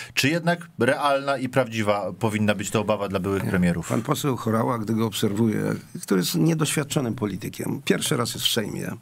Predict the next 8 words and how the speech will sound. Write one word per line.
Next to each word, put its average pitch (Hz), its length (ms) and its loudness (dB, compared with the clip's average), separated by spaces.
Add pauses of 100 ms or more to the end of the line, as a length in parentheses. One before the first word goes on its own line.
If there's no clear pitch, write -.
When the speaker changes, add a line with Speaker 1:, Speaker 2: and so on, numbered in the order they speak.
(1040)
Speaker 2:
y, 107 520 2
i 127 200 2
przedstawił 143 800 -2 (200)
nawet 127 300 0
w - 60 -6
tym 117 120 0
słowotoku, 113 800 -2 (240)
y, - 540 0